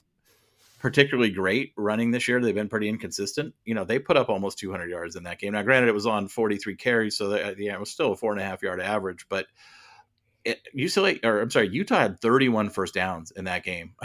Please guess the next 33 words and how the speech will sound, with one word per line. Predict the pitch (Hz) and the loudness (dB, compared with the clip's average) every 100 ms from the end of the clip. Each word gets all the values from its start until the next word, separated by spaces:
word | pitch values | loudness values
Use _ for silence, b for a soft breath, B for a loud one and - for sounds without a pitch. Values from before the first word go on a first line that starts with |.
| - | -6
<laughs> | - - | -4 -4
against | 127 110 110 - | -2 0 0 -2
U | 101 | -4
C | - | -2
L | 95 95 | 0 0
A. | 87 | -2
So | - 104 95 b b b b b - _ _ - | -2 0 0 b b b b b -20 _ _ -6
I, | 101 - | -6 -2
I, | - 110 - - - | -2 -2 -4 -10 2
I | 123 | 2
don't | 107 131 156 - | 4 4 4 2
think | 139 120 | 0 0
this | 110 101 | 0 -2
U | 92 107 | -2 -2
C | 104 | 0
L | 104 | 0
A | 95 | 0
defense | 87 98 87 90 87 - - _ | -2 -8 -6 -8 -8 -10 -12 _
is, | 95 90 85 - - - _ _ - | -8 -8 -8 -10 -10 -12 _ _ -8
is | 104 - | -8 -8
particularly | - 104 110 101 107 98 92 87 82 _ _ _ 90 | -8 -6 -4 -2 0 0 -2 -6 -10 _ _ _ -6
good. | 107 101 117 127 - | -2 0 -2 -6 -12
Um, | 92 95 90 90 - | -8 -6 -6 -8 -6
and | 101 | -2
I | 101 | -2
think | 98 107 98 | -2 -4 -4
that | 101 92 | -4 -2
they're | 98 101 | -2 -2
ill-equipped | - 101 95 - 101 - - | -2 -2 -2 -2 -4 -4 -12
to | - | -10
handle | 101 95 95 95 90 | -6 -6 -4 -4 -6
the | 87 92 | -6 -10
Oregon | - 92 92 87 87 87 87 | -6 -4 -4 -4 -8 -12 -14